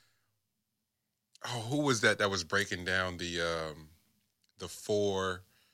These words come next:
it's either three or four in the, in the, in the U S total, uh,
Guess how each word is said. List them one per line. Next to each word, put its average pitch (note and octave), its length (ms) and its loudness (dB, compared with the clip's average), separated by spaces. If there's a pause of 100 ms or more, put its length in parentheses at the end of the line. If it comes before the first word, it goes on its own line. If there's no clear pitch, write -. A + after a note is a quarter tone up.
(640)
it's - 140 0
either C#3 160 0
three C#3+ 380 0
or D#3 100 6
four F#2+ 760 0 (1040)
in C3 140 -2
the, G#2+ 140 2 (280)
in C#3+ 140 0
the, F#2+ 280 -4
in A#2+ 140 0
the G#2+ 80 0
U C3+ 280 2
S B2+ 200 6
total, G2+ 480 2 (1080)
uh, F#2+ 460 2